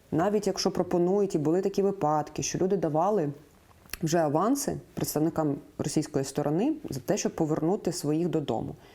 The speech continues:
Е, скажу вам, до прикладу, одну ситуацію без прізвищ. Це, м, е, ускладнило процес і затягнуло обмін цю-, цієї людини, повернення її на, додому на півроку. Півроку, з, з яких він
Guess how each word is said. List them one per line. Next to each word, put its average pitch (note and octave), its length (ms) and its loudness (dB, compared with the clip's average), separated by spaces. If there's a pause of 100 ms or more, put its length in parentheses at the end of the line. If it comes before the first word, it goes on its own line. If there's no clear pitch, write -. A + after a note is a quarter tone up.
(420)
Е, C#3+ 40 -2
скажу E3+ 340 0
вам, F#3 260 2 (560)
до D3 140 2
прикладу, D#3 500 0
одну C#3+ 220 0
ситуацію C#3+ 540 -2
без D3+ 160 -4
прізвищ. C#4+ 520 0 (280)
Це, G3+ 320 0 (460)
м, D#3 160 2
е, D3+ 400 2
ускладнило E3+ 540 2
процес - 480 0
і E3+ 60 2
затягнуло F3 680 0
обмін F3 520 2 (200)
цю-, - 160 -2
цієї D#3 400 2
людини, F#3+ 400 2
повернення D#3 460 2
її D3 80 2
на, D3+ 360 0
додому F3+ 420 2
на D#3+ 120 2
півроку. - 500 -4 (560)
Півроку, E3+ 520 0
з, - 60 -10 (540)
з C#3 40 -2
яких F#3 300 0
він D#3+ 260 2